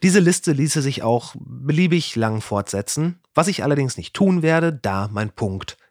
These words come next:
klar geworden sein sollte. Wir haben das Digitale frenetisch willkommen geheißen und sind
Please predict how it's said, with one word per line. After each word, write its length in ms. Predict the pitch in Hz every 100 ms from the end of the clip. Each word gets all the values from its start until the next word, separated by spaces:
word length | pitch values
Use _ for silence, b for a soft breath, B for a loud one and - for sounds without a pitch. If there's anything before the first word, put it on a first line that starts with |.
| b
klar 320 | - 104 113
geworden 420 | 101 87 85 82 80
sein 220 | 71 76
sollte. 360 | 78 62 - - B B B B
Wir 300 | 110 160 214
haben 200 | 165 147
das 200 | 120 -
Digitale 720 | 110 110 101 123 120 127 120
frenetisch 640 | 113 - 107 127 165 196 -
willkommen 400 | 135 - 113 110
geheißen 600 | 107 110 101 117 117 113
und 380 | - 113 107 -
sind 400 | - 110 95